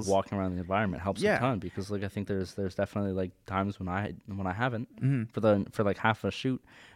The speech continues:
Speaker 2: and then I walk, take, like, a walk to the back of the car, and I'm like, "Holy shit.
Speaker 1: There's a whole
Speaker 2: This,
Speaker 1: nother world
Speaker 2: it's a
Speaker 1: back
Speaker 2: whole
Speaker 1: here."
Speaker 2: nother world back here
Speaker 1: <laughs>
Speaker 2: that, that I can shoot, that I can have fun with.
Speaker 1: Yeah.
Speaker 2: And it's, it's awesome.
Speaker 1: It's just how it's, I don't know, it's,
Speaker 2: That's how it
Speaker 1: it's
Speaker 2: is.
Speaker 1: awesome. That's cool though. I, you really, like, you really dove into that.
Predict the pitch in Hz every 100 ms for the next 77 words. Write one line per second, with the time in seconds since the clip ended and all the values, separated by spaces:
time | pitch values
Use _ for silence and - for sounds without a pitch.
0 | - 110 101 104 107 - - _ - 113
1 | 117 107 101 107 107 113 98 98 - 110
2 | 98 98 101 95 143 127 104 - 165 -
3 | - 110 107 107 117 117 120 120 135 113
4 | 135 185 135 143 127 147 143 139 139 160
5 | 147 113 127 117 110 110 101 110 104 -
6 | 127 107 104 98 104 107 120 127 101 98
7 | - 120 120 92 - _ 110 107 98 -
8 | 95 107 131 - - - 123 123 175 -
9 | 104 - 113 110 101 - - 113 107 95
10 | 98 - - 80 82 87 95 107 101 87
11 | - - - - - 147 - - - 180
12 | 208 107 92 107 110 120 202 226 175 139
13 | 110 113 110 95 113 190 202 139 104 98
14 | 110 110 110 123 117 101 95